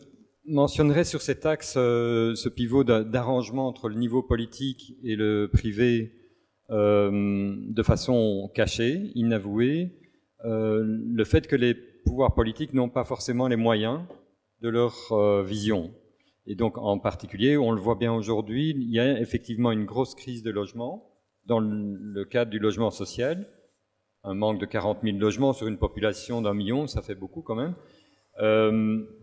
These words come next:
et donc, qu'est-ce qu'on observe aujourd'hui ? C'est que c'est le privé qui,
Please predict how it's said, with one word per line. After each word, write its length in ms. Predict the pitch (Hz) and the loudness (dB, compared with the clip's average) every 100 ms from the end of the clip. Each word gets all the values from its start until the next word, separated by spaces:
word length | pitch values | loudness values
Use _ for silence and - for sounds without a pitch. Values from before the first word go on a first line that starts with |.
| - - _ _ _ _ - | -20 -20 _ _ _ _ -4
et 100 | 131 | 4
donc, 220 | 151 160 | 4 4
qu'est-ce 160 | 156 151 | 2 0
qu'on 140 | 139 123 | 2 2
observe 360 | - 151 165 | 2 2 0
aujourd'hui ? 440 | 135 117 107 135 196 | 0 -6 -6 -6 -10
C'est 200 | - 139 | -8 -6
que 200 | 143 123 | -2 -4
c'est 200 | - 127 | -2 -2
le 120 | 120 | -2
privé 580 | - 151 131 147 135 - | -4 -12 -2 2 2 -2
qui, 360 | - 147 131 | -8 -4 -4